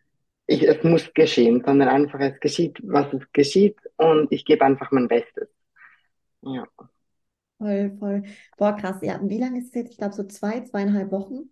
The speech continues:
Speaker 2: Knapp drei
Speaker 1: Ja,
Speaker 2: Wochen.
Speaker 1: genau. Drei Wochen jetzt, ja.
Speaker 2: Drei Wochen, ja, krass, hey. Also
Speaker 1: Ja.
Speaker 2: lass uns direkt gerne mal zu diesem verrückten Erlebnis reinstarten, ähm, Andrina.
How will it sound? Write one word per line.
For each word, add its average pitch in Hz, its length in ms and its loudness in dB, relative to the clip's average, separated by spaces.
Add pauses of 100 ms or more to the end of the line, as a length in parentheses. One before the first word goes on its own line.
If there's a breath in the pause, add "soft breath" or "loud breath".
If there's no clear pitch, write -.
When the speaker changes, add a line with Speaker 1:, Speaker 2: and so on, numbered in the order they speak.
(140)
Speaker 2:
Knapp 190 280 -10
drei 175 120 -4
Speaker 1:
Ja, 160 240 4
Speaker 2:
Wochen. 151 100 -2
Speaker 1:
genau. 135 360 -2 (220)
Drei 147 280 -2
Wochen 135 340 -4
jetzt, 139 260 -8
ja. 135 340 -6
Speaker 2:
Drei 202 200 -14
Wochen, 190 340 -10
ja, 190 200 -6
krass, 190 380 -10
hey. 175 240 -8 (480 loud breath)
Also 196 160 2
Speaker 1:
Ja. 196 60 4
Speaker 2:
lass 233 100 0
uns - 140 -10 (100)
direkt 214 220 -2
gerne 208 240 0
mal 196 560 0
zu 202 200 -8
diesem 208 520 -2
verrückten 208 400 -4
Erlebnis 190 800 -4
reinstarten, 180 960 -6
ähm, 175 240 -8
Andrina. 190 500 -4